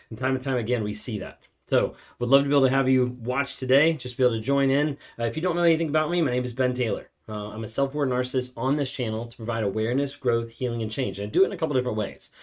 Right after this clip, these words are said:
Do it by providing free content on all the platforms, TikTok, Instagram, Facebook,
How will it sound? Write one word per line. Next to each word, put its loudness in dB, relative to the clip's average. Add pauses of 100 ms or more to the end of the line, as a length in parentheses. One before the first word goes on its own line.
(220)
Do 4
it -4
by 4
providing -2
free -2
content -4
on -6
all -4
the -8
platforms, -2
TikTok, -6
Instagram, -6
Facebook, 0